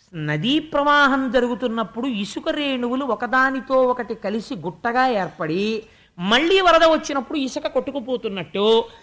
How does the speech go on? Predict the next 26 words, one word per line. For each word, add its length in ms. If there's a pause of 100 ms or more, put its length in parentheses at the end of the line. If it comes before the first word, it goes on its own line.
(180)
ఎన్ని 460
కోట్ల 480
జన్మల 540
నుంచి 360
ఈ 380
అజ్ఞానంతో 880
ఇలా 320
ఎన్ని 380
లోకాల్లో 640
ఎంతమంది 640
తల్లిదండ్రులకి 800
ఎక్కడెక్కడ 520
పిల్లలుగా 420
పుట్టారో, 560 (260)
ఇప్పుడు 280
నీకోసారి 520
వాడు 160
కొడుగ్గా 340
వచ్చాడు. 340 (1120)
అయినా 580 (440)
నువ్వు 260
ఇన్ని 320
మాటలు 400
చెప్తున్నావు 500
కదా 220
రాజా, 680